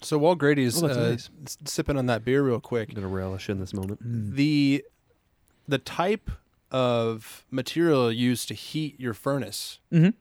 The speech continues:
Speaker 1: it looks like there's a bunch of different types. Does that change? Like, it,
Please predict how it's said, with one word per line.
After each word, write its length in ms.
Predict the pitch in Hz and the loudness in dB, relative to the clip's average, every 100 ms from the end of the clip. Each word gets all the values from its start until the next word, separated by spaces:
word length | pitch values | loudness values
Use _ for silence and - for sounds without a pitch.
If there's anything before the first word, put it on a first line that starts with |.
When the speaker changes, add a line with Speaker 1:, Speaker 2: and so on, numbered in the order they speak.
| _ | _
Speaker 1:
it 140 | 135 127 | -10 -4
looks 260 | 147 - | -4 -2
like 100 | 147 | -2
there's 160 | 127 123 | -2 -2
a 40 | 120 | -2
bunch 160 | 120 | -4
of 40 | 120 | -6
different 220 | 123 110 | -10 -4
types. 300 | 131 117 - | -2 -2 -4
Does 160 | 123 | -6
that 160 | 127 117 | -6 -6
change? 680 | - 143 139 139 127 - - _ _ _ _ _ _ _ | -4 -2 0 0 -2 -8 -14 _ _ _ _ _ _ _
Like, 120 | 123 117 135 _ _ _ _ | -12 -12 -18 _ _ _ _
it, 160 | 135 | -6